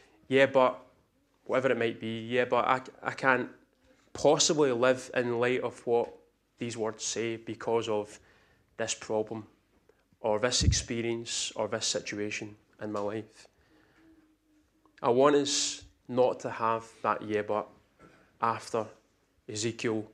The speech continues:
thirty-six, twenty-five to twenty-eight. Instead, I want us to wholeheartedly accept everything of what God has said to us through this prophet. And that's it. That, that's our full stop. We would remain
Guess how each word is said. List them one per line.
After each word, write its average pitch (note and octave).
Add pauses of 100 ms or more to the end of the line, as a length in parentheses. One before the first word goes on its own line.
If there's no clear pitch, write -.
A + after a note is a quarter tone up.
thirty-six, -
twenty-five -
to -
twenty-eight. G#2 (800)
Instead, C#3+
I C#3+
want C3+
us C3+
to B2+
wholeheartedly C#3
accept - (100)
everything C#3+
of B2+
what A#2+
God A#2
has G#2+
said A2
to A2+
us - (520)
through C3+
this C3+
prophet. A#2 (1120)
And G#2+
that's A2
it. -
That, A#2
that's C3
our A#2+
full A2
stop. -
We B2+
would C3
remain B2